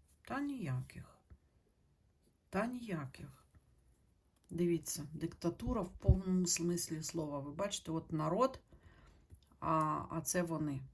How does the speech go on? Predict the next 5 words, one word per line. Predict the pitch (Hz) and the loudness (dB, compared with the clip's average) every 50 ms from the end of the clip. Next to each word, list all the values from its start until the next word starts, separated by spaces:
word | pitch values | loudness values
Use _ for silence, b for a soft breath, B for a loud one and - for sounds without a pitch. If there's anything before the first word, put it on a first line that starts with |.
| _ _ _ _ _ _ - | _ _ _ _ _ _ -2
Ніяких | 175 185 202 214 202 202 180 160 - - 139 131 | 0 2 2 2 2 2 2 2 2 -2 -8 -8
шансів. | - - - 139 135 135 131 131 - - - - - - _ _ _ _ - - _ | -6 -6 -4 -4 -4 -4 -4 -4 -6 -10 -14 -18 -20 -20 _ _ _ _ -20 -10 _
Абсолютно | - 294 302 - - - - 190 185 180 175 170 - - 170 156 | -2 -2 0 4 6 6 6 6 6 4 4 2 0 0 -2 -2
ніяких. | 156 151 147 139 143 139 135 131 - - - - - - - - _ _ - - - - - - | -2 -4 -6 -6 -6 -6 -6 -8 -10 -14 -18 -18 -20 -20 -20 -20 _ _ -20 -20 -20 -20 -16 -10
Мгм. | - - 185 - - - 170 170 | -8 -8 -8 -6 -6 -6 -6 -4